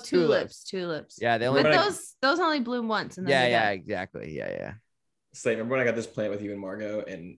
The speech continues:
Speaker 3: it died instantly? It's still alive. It came back.
Speaker 2: Oh, wow.
Speaker 1: Didn't
Speaker 3: Yeah.
Speaker 1: Margot rehab it for you?
Speaker 3: No, she was going to, but I decided to do it myself. And it
Speaker 2: No,
Speaker 1: You
Speaker 2: when we
Speaker 1: decided
Speaker 2: stayed
Speaker 1: to
Speaker 2: at his
Speaker 3: Welcome,
Speaker 2: house
Speaker 3: welcome to the
Speaker 1: water it?
Speaker 3: Plants Nerd Podcast.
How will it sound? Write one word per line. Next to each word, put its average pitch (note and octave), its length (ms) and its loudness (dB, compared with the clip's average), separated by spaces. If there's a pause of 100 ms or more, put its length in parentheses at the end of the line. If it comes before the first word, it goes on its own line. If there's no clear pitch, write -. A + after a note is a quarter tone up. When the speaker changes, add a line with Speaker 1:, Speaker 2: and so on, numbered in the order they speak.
Speaker 3:
it F#2+ 160 -14
died F#2 200 -8
instantly? G2 540 -12 (220)
It's - 120 -16
still D#2+ 200 -8
alive. - 280 -14 (320)
It - 100 -18
came G2+ 120 -12
back. - 180 -12
Speaker 2:
Oh, C#3 200 6
wow. C3 600 4 (360)
Speaker 1:
Didn't B3 180 4
Speaker 3:
Yeah. C#4+ 40 0
Speaker 1:
Margot C#4 340 4
rehab A#3+ 460 0
it B3 180 -6
for C4+ 160 -4
you? C4+ 320 -4 (480)
Speaker 3:
No, C3+ 440 2
she - 120 -2
was D#3 140 0
going A#2 260 0
to, G2 220 -4
but G#2 100 -4
I A2 140 -4
decided G#2+ 360 -4
to F#2+ 60 -10
do G2 140 -6
it D#2+ 40 -10
myself. C2+ 440 -8
And D2+ 80 -10
it C#2+ 120 -10
Speaker 2:
No, D3+ 160 4
Speaker 1:
You - 120 4
Speaker 2:
when D#3+ 100 4
we F3 80 2
Speaker 1:
decided C#4+ 200 4
Speaker 2:
stayed D#3+ 140 6
Speaker 1:
to D#3+ 60 6
Speaker 2:
at - 60 10
his - 40 4
Speaker 3:
Welcome, B3 200 8
Speaker 2:
house C3 80 2
Speaker 3:
welcome A3 240 8
to A#3 60 8
the G#3+ 80 12
Speaker 1:
water F#3 100 10
it? - 40 0
Speaker 3:
Plants D3 300 6
Nerd D#3 300 4
Podcast. D#3+ 560 2